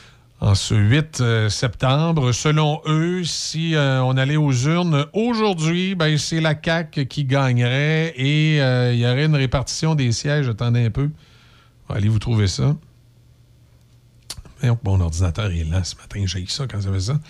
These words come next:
Bon, projection des votes. Quarante pour cent, euh, pour la caq, dix-huit les libéraux, quinze Q S, quinze P C Q, dix pour cent Parti québécois.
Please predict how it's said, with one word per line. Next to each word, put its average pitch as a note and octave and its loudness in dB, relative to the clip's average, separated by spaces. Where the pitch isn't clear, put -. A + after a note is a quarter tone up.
Bon, - -8
projection A3+ 2
des F#3 2
votes. F3+ -4
Quarante G3 -2
pour F3+ -4
cent, F3+ -4
euh, C3+ 0
pour C#3 0
la B2+ 0
caq, D#3 -2
dix-huit C3+ -2
les C3 0
libéraux, B2 2
quinze D#3 0
Q A#2+ 0
S, C3+ 0
quinze D#3 0
P C3 -2
C A2+ -2
Q, C#3+ -2
dix C3+ 0
pour A#2+ -4
cent C3+ 0
Parti - -4
québécois. G#2+ 0